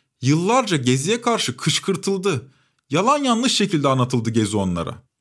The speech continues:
Bunca yıl Babacan da Davutoğlu da bu anlatımın parçasıydı. Şimdi dönüp bunca şeyi unutup Gezi'ye sahip çıkmak kolay becerilebilecek bir şey değil.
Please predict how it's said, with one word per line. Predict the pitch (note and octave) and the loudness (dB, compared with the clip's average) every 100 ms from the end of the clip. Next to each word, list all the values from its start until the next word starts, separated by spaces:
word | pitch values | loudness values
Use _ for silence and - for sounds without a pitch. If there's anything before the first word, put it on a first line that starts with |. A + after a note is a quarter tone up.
| _ - | _ -8
Bunca | C3 A3 B3 F3+ | -2 0 2 2
yıl | C3+ D#3 | 2 2
Babacan | C#3 C3+ G3 E3+ A#2+ | 0 0 0 0 -2
da | G#2 | -2
Davutoğlu | G#2 D3+ G3+ C#3 A#2 | -2 -2 -2 0 0
da | D3+ | 0
bu | D#3+ D#3+ | 0 0
anlatımın | D3+ B2+ C3 D3 | 2 0 -2 -2
parçasıydı. | D#3 D3 D#3+ D#3 F3+ C3 E2+ - _ _ _ _ - | -2 -2 -2 -4 -4 -2 -4 -6 _ _ _ _ -6
Şimdi | - A3+ G3+ | 0 0 0
dönüp | D#3+ D#3 F3+ - - _ - | 2 2 0 -4 -20 _ -10
bunca | B2 G3 G#3 E3+ | -2 0 2 0
şeyi | D3 D#3+ | 0 2
unutup | E3+ B2+ D3 D3 - - _ A#2 | 0 0 -2 -6 -12 -20 _ 0
Gezi'ye | C3 B2+ E3+ | 0 2 0
sahip | F3 C#3 E3 | 0 2 0
çıkmak | E3 A#2+ C#3 B2 - | -2 -4 -4 -4 -4
kolay | B2+ D3+ E3+ | 0 2 2
becerilebilecek | C#3 B2 B2 A#2+ A2+ B2 | 0 0 0 0 -2 -4
bir | - | -4
şey | - E3 | -2 0
değil. | D3+ B2+ - | 0 0 -2